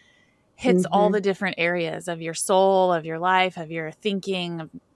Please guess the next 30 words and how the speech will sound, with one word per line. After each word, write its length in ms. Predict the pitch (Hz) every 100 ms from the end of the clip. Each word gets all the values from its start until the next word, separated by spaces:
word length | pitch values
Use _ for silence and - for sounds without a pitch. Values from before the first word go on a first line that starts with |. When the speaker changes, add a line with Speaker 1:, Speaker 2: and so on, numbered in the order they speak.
| _
Speaker 1:
thinking, 280 | 202 180 180
"Who 200 | 196 214
am 160 | 190 190
I 100 | 180
in 100 | 175
the 100 | 170
world? 280 | 170 170
What 160 | 175 196
do 100 | 202
I 80 | 196
really 280 | 190 185 185
want? 440 | 170 170 170 170 -
Is 160 | 185
this 200 | 185 -
really 200 | 190 185
working?" 640 | 175 165 - 175 165 170 165 _ _ - _ _ _ -
And, 580 | 190 185 180 175 170 165 -
Speaker 2:
Mm. 300 | 170 160 147 _ _ _ _ _ _ _ -
Speaker 1:
and 140 | 208
it, 140 | 214 -
it, 180 | 214 -
it, 220 | 208 - _ _ _
that 280 | 190 196 226
breakup 360 | 196 208 247 220
was 180 | 202 185
really 220 | 190 190
hard. 420 | 185 208 240 175
And 180 | 175 175
I 100 | 170
think 360 | - 180 -